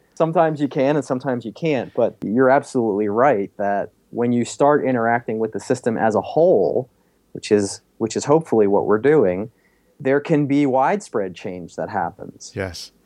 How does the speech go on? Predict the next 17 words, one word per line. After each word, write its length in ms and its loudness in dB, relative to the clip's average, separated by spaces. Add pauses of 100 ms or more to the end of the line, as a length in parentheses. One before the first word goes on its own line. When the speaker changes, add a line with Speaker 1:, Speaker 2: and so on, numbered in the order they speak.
(180)
Speaker 2:
And 280 4
it 120 4
is 220 6
a 140 6
humbling 960 0
practice. 720 -8 (420)
Speaker 1:
Well, 160 6
that's 280 4
for 180 -2
sure. 420 0
Speaker 2:
Oh, 340 2 (120)
it 100 -4
is 160 -4
a 80 -4
terribly 560 -2
humbling 400 -4
practice. 600 -16